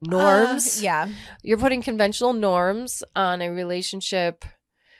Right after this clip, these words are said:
Speaker 2: where that might not be applicable. If it doesn't work for the boyfriend,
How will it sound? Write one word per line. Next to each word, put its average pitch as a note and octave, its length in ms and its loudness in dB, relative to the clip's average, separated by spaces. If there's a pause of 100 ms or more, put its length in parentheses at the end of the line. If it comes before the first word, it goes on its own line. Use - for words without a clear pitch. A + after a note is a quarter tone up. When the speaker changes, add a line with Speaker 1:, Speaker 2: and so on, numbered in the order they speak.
(1120)
Speaker 2:
where F#3+ 180 2
that F3+ 200 4
might G3 180 -2
not E3+ 180 -2
be F3+ 120 -2
applicable. - 520 -6
If - 180 -6
it A#3+ 80 2
doesn't D4+ 240 -2
work D4+ 240 0
for A3 460 0
the F#3+ 120 2
boyfriend, F#3 680 -2